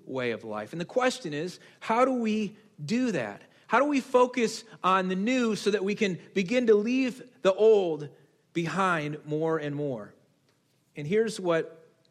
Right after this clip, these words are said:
Paul also tells us in Romans chapter twelve. He says, "Do not conform any longer to the pattern of this world,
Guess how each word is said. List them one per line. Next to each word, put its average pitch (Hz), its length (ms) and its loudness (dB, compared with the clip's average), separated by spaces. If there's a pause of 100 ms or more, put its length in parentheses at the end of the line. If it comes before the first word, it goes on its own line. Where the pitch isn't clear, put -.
(340)
Paul 170 200 4
also 220 280 0
tells 135 320 -4
us 151 140 -10
in 185 100 -4
Romans 170 380 -2
chapter 151 320 -6
twelve. 156 300 -4
He 135 40 -8
says, 147 180 -4
"Do 175 120 -4
not 175 160 0
conform 180 400 -4
any 175 140 -4
longer 170 320 0
to 180 40 -2
the 156 60 -10
pattern 175 380 0
of 170 60 -8
this 165 180 -6
world, 180 400 -2